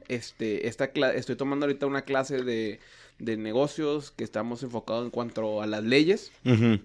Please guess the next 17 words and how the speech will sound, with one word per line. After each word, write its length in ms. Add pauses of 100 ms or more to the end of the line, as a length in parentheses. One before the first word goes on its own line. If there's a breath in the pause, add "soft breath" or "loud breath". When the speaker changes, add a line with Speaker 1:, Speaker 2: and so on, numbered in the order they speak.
(460)
Speaker 1:
Y 200
hablando 300
de 40
esto 140
de 60
modas, 420
está 480
padre, 400 (400 soft breath)
porque, 280
pues, 260
por 140
ejemplo, 760 (140)
en 180
cuanto 380
a 40
lo 220
laboral, 800